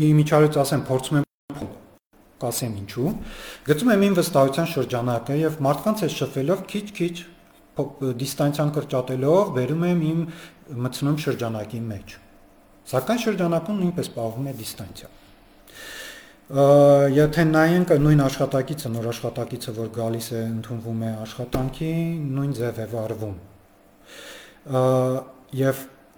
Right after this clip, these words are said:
բավականին երկար ժամանակ է լինում, ը, անհրաժեշտ, որ ինքը հարմարվի, վստահության շրջանակները ձևավորվեն և սկսեն նորմալ աշխատել։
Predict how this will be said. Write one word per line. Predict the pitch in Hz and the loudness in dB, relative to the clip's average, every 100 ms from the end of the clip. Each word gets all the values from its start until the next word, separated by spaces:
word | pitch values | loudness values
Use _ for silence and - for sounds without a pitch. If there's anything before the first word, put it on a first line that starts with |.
| - | -4
բավականին | 120 123 131 131 131 160 | 2 4 4 2 2 2
երկար | 156 120 - 123 127 | 2 0 0 0 0
ժամանակ | 117 113 113 113 117 120 | 0 -2 -2 -2 -4 -4
է | |
լինում, | 107 107 113 139 147 | -8 -6 -4 -2 -2
ը, | 123 - - 127 117 113 110 110 | -4 -10 -14 -8 -4 -4 -4 -6
անհրաժեշտ, | 131 117 117 107 127 131 107 | -6 -4 -4 -2 -2 -4 -4
որ | 113 110 | -6 -6
ինքը | 139 139 110 | -6 -6 -4
հարմարվի, | 107 104 107 104 127 147 | -4 -6 -6 -6 -6 -6
վստահության | 113 - 117 117 113 123 117 | -8 -8 -6 -6 -6 -8 -8
շրջանակները | 110 101 107 107 107 110 101 | -10 -10 -10 -10 -10 -10 -10
ձևավորվեն | 101 127 156 156 160 156 165 151 | -6 0 2 4 2 2 0 0
և | 123 | 0
սկսեն | - - 120 117 | -6 -8 -8 -6
նորմալ | 104 107 107 107 | -8 -8 -10 -12
աշխատել։ | 104 120 113 107 | -14 -16 -14 -14